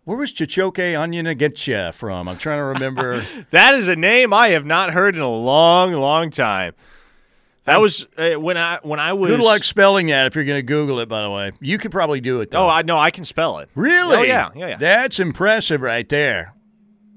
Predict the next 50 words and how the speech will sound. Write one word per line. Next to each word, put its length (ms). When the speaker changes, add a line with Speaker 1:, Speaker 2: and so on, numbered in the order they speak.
Speaker 2:
Yeah, 200
I, 100
well, 200
his 240
name 260
is, 140
like, 180
indelibly 600
seared 380
into 240
my 180
mind 320
Speaker 1:
Mm-hmm. 160
Speaker 2:
because 200
that 200
was, 220
those 260
were 80
my 180
formative 560
years 380
watching 320
O 60
U 160
football, 320
right? 160
And 100
so 160
some 180
of 60
the 160
earliest 340
memories 300
I 100
have 300
of 60
watching 280
O 60
U 160
football, 640
the 100
dude 220
with 80
the 80
big, 280
long 380
name 380
playing 320
cornerback, 440
like, 200